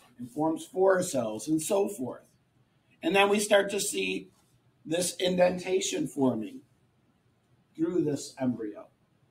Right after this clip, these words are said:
Okay, so this is the very first stages of the development of an organism.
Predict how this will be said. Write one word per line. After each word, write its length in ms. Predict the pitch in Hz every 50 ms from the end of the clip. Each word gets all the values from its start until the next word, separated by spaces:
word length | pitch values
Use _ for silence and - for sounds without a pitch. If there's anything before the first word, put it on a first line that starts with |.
| _ _ _ _ _
Okay, 120 | - -
so 180 | 151 - - 135
this 220 | 135 151 156 -
is 220 | 170 - - - - - - _ _ _
the 80 | - 135
very 580 | 127 120 117 127 151 190 190 196 190 196 190 185
first 400 | - - 170 170 170 165 - -
stages 720 | - 160 156 151 139 - - - 110 104 - - - - _ _ _ _ _ _ _ _ _ _ _ _ _ _ _ _ _ _ _ _ _ _
of 280 | - 135 131 123 120 123
the 100 | 131 127
development 680 | 127 131 127 - 135 131 127 123 127 131 131 127 127 - -
of 140 | 123 120 117
an 80 | 117
organism. 600 | 113 110 110 107 104 - - - - - - -